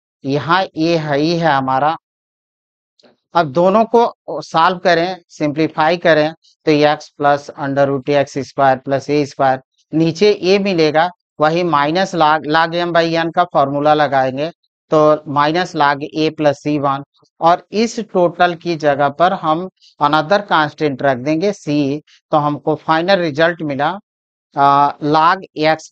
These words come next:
plus under root एक्स स्क्वायर plus ए स्क्वायर और प्लस c। तो ये हमारा फाइनल रिजल्ट था।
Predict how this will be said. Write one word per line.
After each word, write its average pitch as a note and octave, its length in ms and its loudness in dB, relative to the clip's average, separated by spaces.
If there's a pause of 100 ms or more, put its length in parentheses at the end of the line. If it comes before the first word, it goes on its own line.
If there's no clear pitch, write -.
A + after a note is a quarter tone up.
(120)
plus F#3+ 200 2
under C#3+ 360 0
root C#3+ 200 -6
एक्स C#3 300 0
स्क्वायर C3+ 480 -2
plus C3+ 200 -4
ए C#3 180 0
स्क्वायर E3 440 0 (300)
और C3+ 160 4
प्लस F#3 580 -2
c। G#2+ 60 -8 (420)
तो D#3+ 80 0
ये D#3 320 2
हमारा D#3 540 0 (440)
फाइनल D3+ 280 0
रिजल्ट D#3 420 -2
था। E3 260 -2